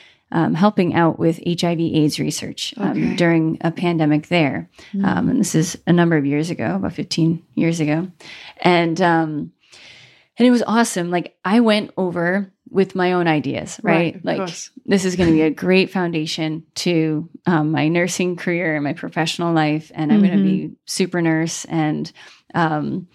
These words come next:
Speaker 1: and there was goodwill in it too. Like, I, I wanted
Speaker 2: Mm-hmm.
Speaker 1: to throw my hand in and help, uh, a population that was particularly afflicted.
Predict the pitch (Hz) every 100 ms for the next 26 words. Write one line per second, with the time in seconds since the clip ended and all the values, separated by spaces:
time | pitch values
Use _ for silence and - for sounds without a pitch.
0 | - - - 262 247 247 214 - 180 151
1 | 156 175 156 - 160 190 208 160 - 226
2 | 220 202 202 180 - 190 165 156 - -
3 | 175 170 160 147 160 185 175 156 160 156
4 | 202 - 165 90 90 - 165 - 156 160
5 | 156 160 - 175 175 170 165 165 160 160
6 | 160 170 - - - 190 196